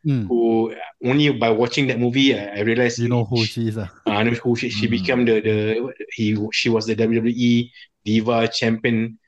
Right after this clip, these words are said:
Speaker 2: She,
Speaker 1: Yeah, yeah.
Speaker 2: she, she won it during her first match. Ki, wah,
Speaker 1: Correct.
Speaker 2: gila. Tu,
Speaker 1: Yeah.
Speaker 2: ada The Rock and got this guy. Ah, shit, siapa nama that guy? This funny guy, I forgot his name ah. But The Rock made an appearance ah. <laughs> Gila,
Speaker 1: Hmm.
Speaker 2: ah. You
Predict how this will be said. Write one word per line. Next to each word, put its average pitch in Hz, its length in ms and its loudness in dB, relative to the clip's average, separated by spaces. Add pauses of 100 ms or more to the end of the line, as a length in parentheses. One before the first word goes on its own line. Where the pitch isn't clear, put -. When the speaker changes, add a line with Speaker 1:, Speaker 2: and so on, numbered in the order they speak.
(220)
Speaker 2:
She, - 160 -4
Speaker 1:
Yeah, 107 80 0
yeah. 92 80 -2
Speaker 2:
she, 120 160 -4
she - 180 -2
won 127 460 0 (400)
it 147 160 0
during 123 240 2
her 120 160 -2
first 135 320 -2
match. 123 400 -4
Ki, 104 240 -6
wah, 104 240 -2
Speaker 1:
Correct. 104 160 -2
Speaker 2:
gila. 415 160 -10 (560)
Tu, 160 60 2 (100)
Speaker 1:
Yeah. 101 160 -10 (240)
Speaker 2:
ada 135 240 2
The 135 160 0
Rock 185 480 0
and 123 480 -2 (480)
got 127 160 -2
this 117 160 -4
guy. 131 320 -4
Ah, - 160 -14
shit, - 240 -8
siapa - 240 -20
nama 123 160 -12
that 113 160 -10
guy? 123 160 -6 (960)
This 113 160 -6
funny 117 400 -4
guy, 113 240 -2
I 101 80 -4
forgot 113 240 -2
his - 40 -4
name 117 120 0
ah. 104 80 -2
But 107 240 -4
The 117 80 2
Rock 147 160 0
made 117 240 -2
an 110 160 -4
appearance 120 480 0
ah. 104 80 -2
<laughs> 104 40 -6
Gila, 147 360 0
Speaker 1:
Hmm. 139 160 2
Speaker 2:
ah. 113 160 0
You 117 100 -2